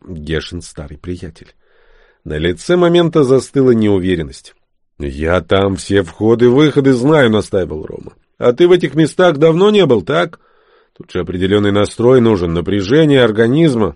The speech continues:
У тебя его щас нет, а я местные искажения нюхом чую». Астрахан насторожился. Про способность Марины чувствовать хамелеонов и опасные искажения они Роме не говорили.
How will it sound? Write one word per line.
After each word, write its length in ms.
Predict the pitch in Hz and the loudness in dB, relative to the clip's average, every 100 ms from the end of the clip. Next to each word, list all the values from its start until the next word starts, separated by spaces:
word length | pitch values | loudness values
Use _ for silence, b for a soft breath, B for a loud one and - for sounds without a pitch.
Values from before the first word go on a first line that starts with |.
| _ 98 | _ -18
У 60 | |
тебя 260 | 123 131 147 | -12 -6 -4
его 180 | 151 143 | -2 -2
щас 320 | 151 143 156 | -2 -4 -4
нет, 320 | 165 127 - | -2 -2 -4
а 100 | 73 | -12
я 220 | 71 80 | -10 -8
местные 460 | 82 87 82 95 87 | -6 -8 -8 -10 -12
искажения 580 | - 90 76 90 95 90 | -10 -12 -8 -6 -4 -4
нюхом 380 | 87 95 98 | -4 -4 -8
чую». 320 | - 98 73 _ _ _ _ _ _ _ _ _ | -6 -10 -10 _ _ _ _ _ _ _ _ _
Астрахан 540 | - - 80 71 80 73 | -14 -14 -16 -10 -8 -8
насторожился. 720 | 69 80 76 73 69 - - b b b _ | -10 -10 -10 -10 -12 -14 -20 b b b _
Про 140 | - | -16
способность 640 | - 87 - 123 117 110 - | -14 -14 -10 -10 -8 -10 -6
Марины 520 | 98 113 117 107 95 | -4 -4 -4 -6 -8
чувствовать 480 | - 117 - 101 - | -8 -10 -8 -10 -6
хамелеонов 600 | 95 92 92 104 120 117 | -4 -2 0 2 0 0
и 40 | |
опасные 440 | 92 87 85 87 85 | -4 -2 -8 -8 -12
искажения 580 | - 82 90 101 110 - | -10 -8 -6 -4 -6 -8
они 240 | 90 90 | -12 -12
Роме 300 | 82 85 82 | -8 -8 -6
не 120 | 85 90 | -8 -6
говорили. 560 | 98 117 110 69 67 | -4 -2 -4 -8 -18